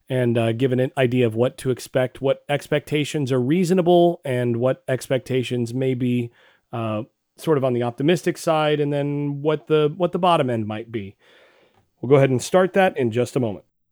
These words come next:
This show is brought to you by E P R Creations. E P R Creations partners with small businesses for website development and online strategy planning.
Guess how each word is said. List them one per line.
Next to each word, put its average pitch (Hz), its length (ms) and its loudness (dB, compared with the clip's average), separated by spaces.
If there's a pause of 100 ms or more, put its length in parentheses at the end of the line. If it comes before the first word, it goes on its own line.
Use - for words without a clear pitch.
This 139 220 -2
show 190 240 0
is 139 100 0
brought 127 300 0
to 170 100 -4
you 165 140 0
by 117 160 -2
E 127 220 -6
P 147 180 -4
R 139 160 0
Creations. 131 840 -6 (300)
E 196 100 -2
P 214 160 -4
R 196 140 2
Creations 165 580 -2
partners 131 500 -4
with 110 120 -8
small 156 300 -2
businesses 139 580 -2
for 113 120 -4
website 127 440 -2
development 180 580 -6
and 113 220 -4
online 139 420 0
strategy 123 480 -6
planning. 101 480 -8